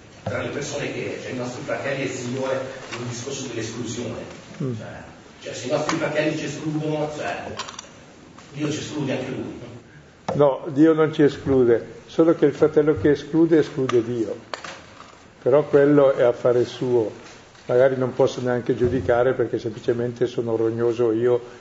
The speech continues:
Speaker 2: e ha ragione a escludermi. E gliene faccio tante senza accorgermi.
Speaker 1: No, sai perché ti faccio questa
Speaker 2: Sì.
Speaker 1: domanda? Perché, cioè, anche leggendo un po' su questa tematica, cioè, ehm, no, su, sul perdono, cioè, avevo letto che,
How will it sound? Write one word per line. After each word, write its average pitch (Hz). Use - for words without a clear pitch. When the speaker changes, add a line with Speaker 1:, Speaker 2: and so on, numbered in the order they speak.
Speaker 2:
e 120
ha 113
ragione 113
a 104
escludermi. 98
E 117
gliene 123
faccio 131
tante 127
senza 120
accorgermi. 120
Speaker 1:
No, 120
sai -
perché -
ti -
faccio -
questa -
Speaker 2:
Sì. 113
Speaker 1:
domanda? 110
Perché, -
cioè, -
anche 147
leggendo 120
un 107
po' 107
su 110
questa -
tematica, 107
cioè, -
ehm, 107
no, -
su, -
sul 123
perdono, -
cioè, 98
avevo 127
letto 131
che, 107